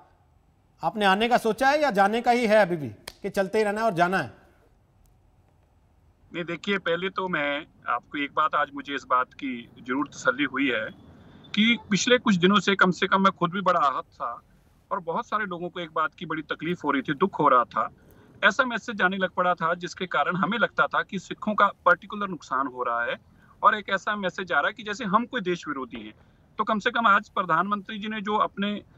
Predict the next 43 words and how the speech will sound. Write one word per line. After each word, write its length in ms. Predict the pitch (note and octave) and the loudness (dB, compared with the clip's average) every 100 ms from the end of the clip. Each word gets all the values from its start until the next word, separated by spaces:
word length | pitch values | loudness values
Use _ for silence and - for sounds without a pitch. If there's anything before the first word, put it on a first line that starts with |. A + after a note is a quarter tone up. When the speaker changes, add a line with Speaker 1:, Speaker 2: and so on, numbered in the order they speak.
| - _ - | -20 _ 0
Speaker 2:
बा-, 300 | D3 D#3+ - | 2 2 -2
ब-, 280 | D3+ - - | -12 -4 -2
वक्तव्य 380 | D3+ - F#3+ F3+ | -2 -2 -2 -2
में 120 | G3 | -2
ये 160 | G3+ F#3+ | 0 0
बात 260 | E3+ E3 - | 4 2 2
कही 400 | D#3+ G3 F#3 - _ _ _ - - | -2 -2 -2 -6 _ _ _ -4 -2
और 80 | |
सिखों 300 | F#3+ F#3+ - | -2 -4 -4
के 100 | A3 | -2
बारे 200 | A3+ G#3 | 2 2
में 80 | G#3+ | 2
बताया, 300 | G3 D#3 E3+ | -2 2 2
तो 140 | G#3+ A#3+ | 0 -4
मुझे 200 | A#3 A#3+ | -4 -2
उम्मीद 300 | G#3 A#3 A#3+ | -2 0 -2
है 60 | |
कि 160 | A#3+ B3+ | -2 -6
बीजेपी 500 | F3 F3+ C4 A3 B3+ | -6 -4 -4 -2 -4
के 160 | B3 | -2
जो 160 | A#3+ A3+ | -2 -2
भी 160 | A3+ A#3 | -2 -4
spokesperson 760 | - - F#3+ - G#3+ - G#3+ | -8 -4 -4 2 2 2 0
है 100 | A3 | 2
या 100 | A3+ | 0
बीजेपी 420 | F3 F#3 F3 - | 0 -2 -2 -4
का 140 | G#3 A3 | 0 0
जो 160 | G3+ | 0
भी 80 | G#3 | -4
नीचे 240 | G3 E3+ | -6 -8
तक 120 | A3 - | -6 -4
का 140 | A3 | -4
स्तर 180 | - A3+ | 0 0
तक 160 | - | 0
का 160 | G#3+ G#3+ | 0 2
आदमी 280 | D4 F#3+ A3 | 0 -2 -16
इस 80 | F#3+ | -2
भावना 340 | F3 D#3 G3 | 0 0 -2
को 140 | G3+ | -4
समझेगा 580 | - E3 F3+ A3 E3+ C3+ - _ _ _ - | -6 -6 -8 -6 -4 -4 -6 _ _ _ -8
कि 80 | C4+ | -6
किसान 480 | C4 F#3+ D#3+ G#3+ | -4 2 4 4
आंदोलन 400 | D4 C4 B3 A3+ | 2 0 -2 -2